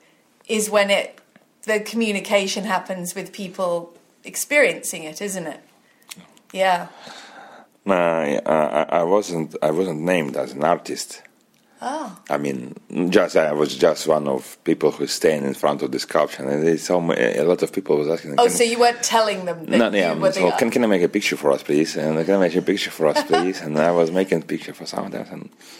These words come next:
Speaker 1: Yeah.
Speaker 2: uh, "You have a pretty unique image. Uh, because, you know, it's taken by artists." "Oh, you artists, it's so amazing. Thank you for bringing it." And, you know, it's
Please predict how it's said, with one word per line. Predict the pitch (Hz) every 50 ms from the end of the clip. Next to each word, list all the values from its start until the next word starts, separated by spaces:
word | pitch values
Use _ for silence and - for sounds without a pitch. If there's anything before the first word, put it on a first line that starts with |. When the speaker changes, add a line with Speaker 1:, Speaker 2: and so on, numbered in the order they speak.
| - -
Speaker 1:
Yeah. | 208 208 202 190 180 185 - - _ _ -
Speaker 2:
uh, | - -
"You | - 80 73
have | 76 78 76 76
a | 78 78 - - - - - - - -
pretty | - - 85 - - -
unique | 78 87 92 87 - -
image. | - - - - - -
Uh, | - - - - - - - - 50 50 - - - - - - _ _ _ _ -
because, | - 285 - - - - -
you | - - -
know, | - - - -
it's | 69 - -
taken | - - 92 - - 80 71
by | - -
artists." | - 104 113 - - -
"Oh, | - 143 135 127 123
you | 123 117 120 117
artists, | 127 120 117 110 110 - 107
it's | 110 113 113 - - 107 113 - - -
so | - -
amazing. | 107 113 113 117 117 113 101 104 104 95 90
Thank | - - 104 110 104 -
you | 104
for | 101 - 98 95
bringing | 92 92 98 98 101 95
it." | 92 90 - - - - - - - - - - - - - - - - - _ _
And, | - - 76 73 73 - - - _ - -
you | - -
know, | - - -
it's | - - - - - -